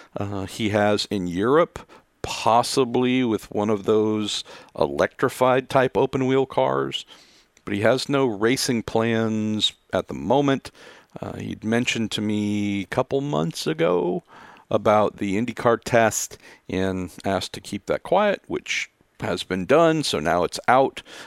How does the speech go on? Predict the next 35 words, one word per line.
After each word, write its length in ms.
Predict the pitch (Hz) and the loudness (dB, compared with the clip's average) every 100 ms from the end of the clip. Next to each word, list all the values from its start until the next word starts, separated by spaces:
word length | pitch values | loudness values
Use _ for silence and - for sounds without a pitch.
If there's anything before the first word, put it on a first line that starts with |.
| - - | -6 -2
Um, 560 | 98 98 95 95 90 - _ | 0 2 0 -2 -6 -12 _
so 320 | - 104 95 - | -2 2 2 2
all 160 | 104 113 | 2 4
that's 280 | 113 110 - | 2 2 -2
good 260 | 117 98 | -2 0
there, 260 | 104 110 117 | 2 4 2
but 260 | - 113 - _ _ _ _ _ _ _ _ - | 2 0 -2 _ _ _ _ _ _ _ _ 2
yeah, 280 | 117 80 - _ _ - - _ | 4 4 0 _ _ -20 -20 _
I 140 | 101 110 | 2 4
really 540 | 117 127 160 170 147 | 2 2 4 6 4
do 300 | 127 131 135 | 4 2 4
hope 340 | 123 120 113 - | 6 6 4 0
that 160 | 101 | 0
not 180 | 98 113 | 2 2
only 160 | 117 104 | 2 0
the 80 | 95 | -2
test 320 | - 110 - | 0 0 2
goes 300 | 101 98 - | 0 0 2
well 160 | 98 | 0
for 160 | 98 98 | 2 -2
him 180 | 92 92 | 0 0
Monday, 480 | 117 101 87 107 - - - - - | 0 2 2 2 -2 -12 -18 -18 -6
um, 640 | - 95 95 95 98 98 - | -2 0 0 -2 -4 -6 -4
after 320 | 104 98 107 | -4 -4 -6
the 240 | 95 90 | -4 -6
Texas 400 | 92 - 104 - | -4 -2 -2 -2
IndyCar 420 | - 135 - 78 76 | -4 -4 0 0 2
race, 300 | 71 82 - | 0 -2 -4
but 220 | 107 - | -6 0
that 180 | 104 - | -2 0
R 220 | 101 104 | 0 2
L 120 | 104 104 | 2 0
L 100 | 104 | 0
does 240 | 98 98 107 | 0 0 0
indeed, 920 | 113 95 95 95 107 131 156 196 | -4 -4 -4 -2 -2 -4 -6 -8